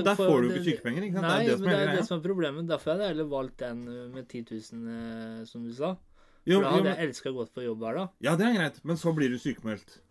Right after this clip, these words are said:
Speaker 2: Nei, du blir ikke sykemeldt av den. Du blir sykemeldt av den jobben hvor du tjener fem.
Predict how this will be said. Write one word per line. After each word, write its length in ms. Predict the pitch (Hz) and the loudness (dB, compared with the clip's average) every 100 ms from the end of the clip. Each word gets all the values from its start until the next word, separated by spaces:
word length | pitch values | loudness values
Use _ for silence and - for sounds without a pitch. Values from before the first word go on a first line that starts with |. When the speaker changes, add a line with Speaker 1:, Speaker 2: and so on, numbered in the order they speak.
| _ _ | _ _
Speaker 2:
Nei, 100 | 143 | -4
du 100 | 185 202 | -4 -2
blir 100 | 185 | -2
ikke 140 | 180 | -2
sykemeldt 460 | - 254 208 185 170 | -2 -4 -2 -2 2
av 80 | 185 | 2
den. 260 | 139 131 - | 2 -2 -8
Du 160 | 151 151 | -6 -4
blir 140 | 156 | -4
sykemeldt 520 | - 196 - 120 117 | -2 -2 -2 -8 -2
av 140 | 156 143 | -2 -2
den 140 | 139 | 0
jobben 420 | 123 113 135 160 139 | -2 -2 -4 -4 -6
hvor 220 | 127 131 | -2 -2
du 220 | 165 170 165 | 0 -4 -2
tjener 320 | 190 156 143 | -2 -2 -4
fem. 300 | 135 120 120 | -2 -4 -6